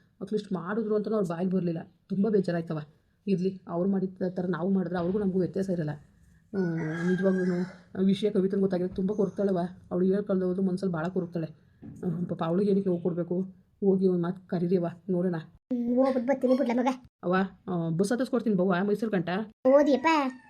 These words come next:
Speaker 2: ಸರಿ, ಮತ್ತೆ ರೆಡಿ ಆಗ್ಬಿಟ್ಟು ಬರೋಗು, ಮತ್ತೆ ಹೋಗಿ ಬಿಟ್ಕೊಡುವೆ, ಕರ್ಕೊಂಡು ಬರ್ತೀನಿ ಹೋಗಿ. ನೋಡೋದ ಕರಿತೀನಿ. ಅಯ್ಯೋ, ನಿಮ್ಮ ಅಪ್ಪ ಇದ್ರೆ ಕರ್ಕೊಂಡು ಹೋಗೋಣ, ಅಪ್ಪ ಇಲ್ಲ ಕಣಪ್ಪ. ಆ, ನಿಮ್ಮ ಅತ್ತೆ ಮನೆಗೆ ಹೋಗೋದೆ, ಸೋದರತ್ತೆ ಮನೆಗೆ.
Speaker 1: ಆ, ಸರಿ ಅವ್ವ, ಆಯ್ತು, ಹೋಗ್ಲಿ ಬಿಡು. ಆ, ಬೇಗ ರೆಡಿ ಆಗ್ಬೇಕು ಅವ್ವ ನೀನು.
Speaker 2: ಅಯ್ಯೋ, ಇನ್ನೇ ರೆಡಿ ಆಗದೆ ಹೋಗು,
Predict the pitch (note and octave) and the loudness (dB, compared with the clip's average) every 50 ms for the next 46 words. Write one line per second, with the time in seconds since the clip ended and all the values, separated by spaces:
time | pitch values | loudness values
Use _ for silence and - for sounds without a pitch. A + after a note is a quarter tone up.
0 | - - - D#4+ D4 D#4 D4+ C#4+ D4 D4+ D4 C#4+ C#4 D4 D4 C#4 D4 D4 D#4 D4 | -20 -6 0 2 4 4 4 4 2 2 4 4 6 6 4 4 2 0 0 0
1 | C#4+ C#4 C#4+ D4 D4 D#4 D4+ C#4+ C#4+ C#4 C#4 D4+ D4+ C4 D4 D4 C4+ B3+ B3+ C#4 | 2 2 0 0 0 0 2 4 4 4 4 4 4 2 2 2 2 2 4 4
2 | C#4+ C#4+ C4+ C4 C4+ C4 A#3+ A#3 A#3+ A#3+ B3+ B3+ C4+ C4+ C4 A#3+ A#3+ - - - | 2 2 2 0 -2 -2 -2 0 0 0 0 0 2 2 2 2 0 -2 -10 -14
3 | _ _ - C4 C#4 C#4 C4+ C#4 D#4+ D4 C4 C4 C#4+ C#4+ D4+ - B3+ - - _ | _ _ -2 0 2 2 2 4 4 2 2 2 2 2 0 0 -2 -6 -18 _
4 | _ _ - - C4 C4 C#4 C#4+ D4 D4 C#4 - C4+ C4+ C#4 C#4 E4+ D#4 - C4+ | _ _ -2 2 2 4 4 4 2 2 2 2 2 0 2 2 0 0 2 2
5 | C#4 C#4 D4 C#4+ D4+ - - C#4 D4+ C#4+ C4+ C4+ C#4 C4 D#4 D#4+ E4 D#4+ D#4+ - | 2 2 2 2 0 2 2 2 2 2 0 -2 -2 -2 0 0 0 -2 -4 -8
6 | _ _ _ _ - B3 B3+ B3+ C4 C#4+ C#4 C#4 C4 B3 C4 B3+ B3+ B3+ B3+ C4 | _ _ _ _ -2 2 4 4 4 4 2 0 0 2 2 4 4 4 4 2
7 | C#4+ D#4 D#4+ D4+ - D#4 C4 B3 B3+ B3+ B3+ B3+ B3+ B3 B3 B3 D#4 E4+ E4 - | 2 0 0 0 0 0 0 0 0 0 0 0 0 0 0 0 -2 -4 -4 -8
8 | - _ - E3+ D#3+ - - F#3+ G3 G#3+ G3+ F#3+ F3 F3 F3 - - F#3 E3 G3 | -12 _ -12 -10 -8 -4 -2 0 2 2 2 2 0 -2 -4 -8 -6 -4 -2 -2
9 | G3 A3+ G#3 F#3+ F#3+ F#3+ G3 F3 F#3 F3+ F#3 - - - - _ _ _ - F3 | 0 2 2 2 2 2 2 2 2 0 0 -2 -6 -16 -20 _ _ _ -6 -2
10 | F3+ E3 A3 A#3+ B3 B3+ A#3 A#3 A3+ A3 B3 A#3+ - A3+ G#3+ G#3 G3+ G3 F3 F3 | 0 4 4 4 4 4 4 4 2 2 0 0 0 2 2 2 2 2 2 0
11 | - - _ A3 A#3 B3+ C4 C#4+ C#4+ C#4+ C#4 C4+ C4+ C#4 C#4 C4 C#4 C4+ C4+ C#4+ | -4 -10 _ -2 2 4 6 6 6 6 4 2 2 2 2 2 2 2 2 0
12 | C#4+ C4 A#3+ B3 | 0 0 -2 -6